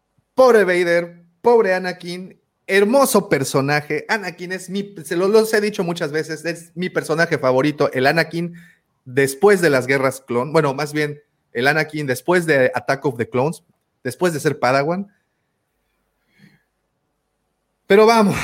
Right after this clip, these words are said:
si quiero ser objetivo con todo esto que estamos platicando, Vader se lleva un rotundo seis. A nivel poder. Y pobrecito, porque lo, a él sí lo dejaron, él sí se dejó dominar.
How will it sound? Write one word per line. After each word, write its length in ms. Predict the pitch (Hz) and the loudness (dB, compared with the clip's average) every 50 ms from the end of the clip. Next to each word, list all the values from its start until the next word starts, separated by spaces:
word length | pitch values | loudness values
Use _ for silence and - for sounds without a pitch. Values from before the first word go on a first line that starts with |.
| - - - - - - - - - - - | -8 -10 -12 -14 -16 -18 -20 -20 -20 -20 -20
si 680 | - - - - _ _ _ _ - - - 156 151 | -20 -20 -20 -20 _ _ _ _ -16 -14 -12 -12 -8
quiero 240 | - 220 220 214 214 202 | 0 2 2 4 2 2
ser 460 | 208 208 208 202 196 196 - _ - - | 0 0 0 0 -2 -6 -10 _ -10 -6
objetivo 600 | 151 143 147 - 147 143 - 185 185 175 170 170 | -6 -4 -4 -4 -8 -6 -6 -8 -8 -8 -8 -8
con 180 | 165 151 135 | -12 -10 -6
todo 240 | - 170 165 165 160 | -4 -2 0 0 0
esto 200 | 165 160 - 143 | -2 -2 -4 -10
que 80 | - - | -10 -8
estamos 300 | - - 151 147 143 - | -4 -4 -4 -4 -4 -8
platicando, 600 | - 113 - 113 - 156 160 160 160 165 160 143 | -8 -10 -8 -4 -2 -2 -2 0 0 -2 -2 0
Vader 340 | 139 165 160 156 156 156 | -2 -2 0 0 0 -2
se 180 | 147 - 135 123 | -4 -4 -6 -2
lleva 320 | 135 147 147 151 151 - - | -2 -2 0 -2 -4 -4 -6
un 200 | 147 147 151 143 | -8 -8 -6 -6
rotundo 440 | 131 120 117 - 143 143 143 131 120 | -6 -6 -6 -6 -8 -6 -4 -6 -6
seis. 460 | - - 107 95 87 - - - _ - _ _ _ _ _ _ _ _ _ _ _ _ _ _ _ _ _ _ _ _ _ _ _ _ _ _ _ _ _ _ _ _ _ _ _ _ _ _ _ _ _ _ - | -6 -8 -12 -12 -14 -18 -20 -20 _ -20 _ _ _ _ _ _ _ _ _ _ _ _ _ _ _ _ _ _ _ _ _ _ _ _ _ _ _ _ _ _ _ _ _ _ _ _ _ _ _ _ _ _ -12
A 120 | - 104 | -10 -8
nivel 260 | 107 107 110 123 143 | -6 -4 -2 -4 -4
poder. 320 | - - 160 113 - - _ _ _ _ _ _ _ _ _ _ _ _ | -4 -4 -6 -6 -6 -10 _ _ _ _ _ _ _ _ _ _ _ _
Y 140 | - 127 120 | -6 -4 0
pobrecito, 460 | 107 143 160 170 165 170 156 - 123 | 2 4 4 4 4 2 0 0 0
porque 260 | 113 127 - 135 127 | 0 0 0 0 2
lo, 120 | 127 135 - | 0 0 0
a 100 | 147 156 160 | 2 2 2
él 100 | 170 165 | 2 0
sí 100 | - 185 | 0 0
lo 120 | 165 151 | 2 2
dejaron, 300 | 139 131 - 151 147 147 - - - - 175 | 2 0 0 -2 -4 -4 -6 -14 -20 -10 -2
él 140 | - 196 196 | 0 0 0
sí 120 | - - 160 | 2 0 0
se 140 | - 160 | 2 2
dejó 260 | 139 139 139 - 156 143 | 2 2 2 2 2 2
dominar. 520 | 143 131 123 117 110 107 104 - _ _ | 2 2 0 -2 -4 -4 -6 -8 _ _